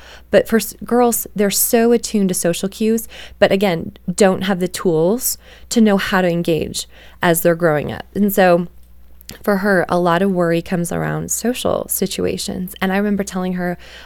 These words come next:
a story when I was in first grade. And I went out to the recess playground,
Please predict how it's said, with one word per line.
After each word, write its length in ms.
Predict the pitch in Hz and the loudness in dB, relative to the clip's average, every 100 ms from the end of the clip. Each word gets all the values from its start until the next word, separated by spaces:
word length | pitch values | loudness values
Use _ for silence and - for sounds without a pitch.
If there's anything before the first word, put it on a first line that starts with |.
| - | -12
a 40 | |
story 220 | 196 208 185 | -4 0 2
when 140 | 196 | 2
I 40 | |
was 120 | 190 190 | 0 -2
in 80 | |
first 240 | 190 196 - | -2 -4 -2
grade. 320 | 240 247 - - - - - - | -2 -2 -6 -16 -20 -20 -20 -6
And 220 | 196 185 | -2 0
I 100 | 180 | 0
went 180 | 180 180 | 0 0
out 140 | 185 180 | -2 -4
to 120 | 208 | -2
the 100 | 196 | 0
recess 560 | 190 196 175 180 - - | 0 -2 -2 -2 -4 -8
playground, 640 | - 185 175 160 156 165 | 0 0 2 0 -2 -4